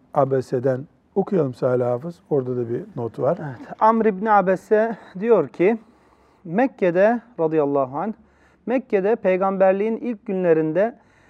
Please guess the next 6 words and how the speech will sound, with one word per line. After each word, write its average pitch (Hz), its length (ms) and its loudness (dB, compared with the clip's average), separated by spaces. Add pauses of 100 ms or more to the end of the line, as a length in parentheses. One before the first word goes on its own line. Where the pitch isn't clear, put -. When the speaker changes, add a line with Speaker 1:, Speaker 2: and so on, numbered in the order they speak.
(180)
Speaker 2:
Peygamber 202 480 2
aleyhisselamın 180 760 2
huzuruna 170 640 -2
vardım 160 520 2 (440)
ve 196 120 0
ona, 226 420 0